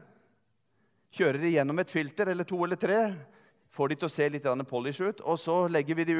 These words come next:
ut sånn at mitt glamorøse liv overgår ditt liv. Sånn at mine bilder og min ferie ser bedre ut, sånn at ditt bleike liv, det blir enda bleikere når du ser mine gloss og pussa bilder.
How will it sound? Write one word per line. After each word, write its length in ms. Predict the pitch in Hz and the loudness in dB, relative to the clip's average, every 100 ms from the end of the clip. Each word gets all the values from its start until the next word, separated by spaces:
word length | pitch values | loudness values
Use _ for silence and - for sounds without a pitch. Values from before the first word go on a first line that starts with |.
| 190 | 2
ut 160 | - - - - | 0 -12 -20 -18
sånn 240 | - 180 180 - | -6 -6 -4 -8
at 180 | 180 127 | -10 -8
mitt 540 | 143 190 - _ - - _ _ - | -6 -6 -8 _ -16 -16 _ _ -4
glamorøse 560 | 131 151 151 143 170 | -2 0 -2 -2 -4
liv 440 | 156 143 151 156 151 - _ _ _ _ _ _ _ _ _ _ - - | -4 -2 -2 -4 -6 -12 _ _ _ _ _ _ _ _ _ _ -10 -6
overgår 460 | 139 107 113 127 165 | -4 -4 -6 -4 -4
ditt 220 | 190 113 | -6 -10
liv. 220 | 95 85 - _ _ _ _ _ | -10 -10 -16 _ _ _ _ _
Sånn 220 | - 147 | -4 -4
at 60 | 180 | 0
mine 240 | 170 151 | 0 2
bilder 400 | 165 165 135 139 | 2 2 0 -2
og 60 | 160 | 0
min 180 | 170 196 | 0 0
ferie 320 | 175 160 180 | 0 2 0
ser 160 | 180 175 | -2 -2
bedre 340 | 160 165 185 175 | 0 0 -2 -6
ut, 180 | - - _ | -12 -20 _
sånn 200 | - 135 | -10 -8
at 80 | 143 | -6
ditt 200 | 185 190 - | -8 -8 -6
bleike 380 | 156 123 165 | -6 -6 -8
liv, 340 | 143 147 160 139 95 _ _ _ _ _ _ _ - | -6 -4 -4 -6 -14 _ _ _ _ _ _ _ -8
det 80 | |
blir 160 | 135 151 165 | -6 -4 -4
enda 240 | 143 123 | -4 -4
bleikere 540 | 139 139 110 - 110 120 | 0 -2 -2 -6 -4 -4
når 180 | 120 | -6
du 80 | 127 | -8
ser 380 | - 107 120 113 - - 110 | -4 -2 -2 -4 -14 -16 -8
mine 380 | 120 101 110 110 | -6 -4 -6 -6
gloss 320 | 110 107 - - | -8 -10 -16 -18
og 80 | |
pussa 300 | - 117 - 95 | -16 -16 -14 -10
bilder. 400 | 95 78 90 | -12 -12 -16